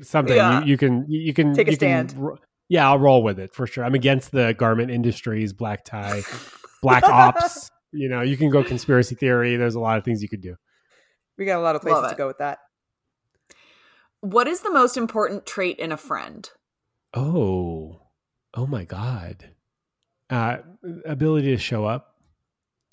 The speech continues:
Speaker 2: Mm, that's a really
Speaker 1: And
Speaker 2: good one.
Speaker 1: and reciprocity.
Speaker 3: Yeah, I, I think commitment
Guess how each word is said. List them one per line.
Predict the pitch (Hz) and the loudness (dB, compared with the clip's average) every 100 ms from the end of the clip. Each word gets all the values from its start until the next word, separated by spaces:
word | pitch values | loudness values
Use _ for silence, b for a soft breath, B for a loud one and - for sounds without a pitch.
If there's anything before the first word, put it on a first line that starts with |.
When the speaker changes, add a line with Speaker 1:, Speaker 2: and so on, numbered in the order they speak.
| - | -6
Speaker 2:
Mm, | 233 240 185 156 - | -2 -2 -4 -12 -10
that's | 190 208 | -8 -4
a | |
really | 165 165 | 0 0
Speaker 1:
And | 156 | 2
Speaker 2:
good | 143 | 0
one. | 143 143 _ _ _ _ _ _ _ - | -2 -4 _ _ _ _ _ _ _ 0
Speaker 1:
and | 175 | 4
reciprocity. | 151 131 131 117 104 - 98 - _ _ _ _ | 4 2 0 -4 -6 -8 -14 -16 _ _ _ _
Speaker 3:
Yeah, | - 143 - | -10 -8 -4
I, | 170 - | -4 -2
I | 180 | -4
think | 190 285 | -4 -8
commitment | - 170 151 - 131 - | -8 -8 -8 -8 -8 -10